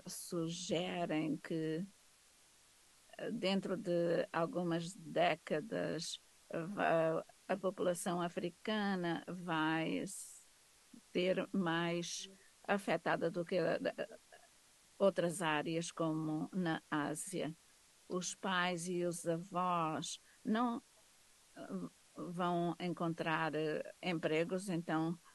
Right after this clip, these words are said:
como é que eles vão, ah,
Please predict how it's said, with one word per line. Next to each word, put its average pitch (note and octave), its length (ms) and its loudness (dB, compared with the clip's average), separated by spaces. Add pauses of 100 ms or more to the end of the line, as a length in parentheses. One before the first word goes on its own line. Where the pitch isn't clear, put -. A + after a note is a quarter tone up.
(680)
como F3 320 2
é E3+ 120 2
que F#3 160 -2
eles E3+ 520 0
vão, E3+ 760 2 (100)
ah, D3+ 520 2